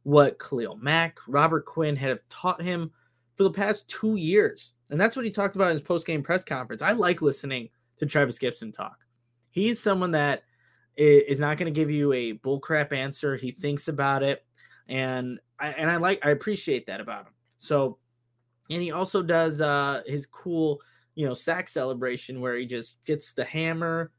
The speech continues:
Thor's hammer. Was it, uh, millionaire? Oh, no, I, oh, I butchered that. I'm not even gonna say it. Sorry. Um, I have to, like, look at the word to, to pronounce it for some reason, even though it's spelled weird. But Thor's hammer, and then just throws that thing into,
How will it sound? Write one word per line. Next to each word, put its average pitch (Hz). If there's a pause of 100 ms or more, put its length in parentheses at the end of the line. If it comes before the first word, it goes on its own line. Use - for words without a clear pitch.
Thor's 175
hammer. 160 (220)
Was 123
it, 113 (120)
uh, 107 (460)
millionaire? 151
Oh, 87
no, 98
I, 120
oh, 127
I 117
butchered 113
that. 113
I'm 127
not 127
even 127
gonna 123
say 117
it. - (200)
Sorry. 139 (240)
Um, 131
I 151
have 185
to, 147
like, 117
look 127
at 120
the 120
word 107
to, 107
to -
pronounce 107
it -
for 180
some 110
reason, 107
even 120
though 107
it's 107
spelled 110
weird. 107 (260)
But 220
Thor's 220
hammer, 147
and 139
then 135
just 123 (260)
throws 127
that 113
thing 117
into, 107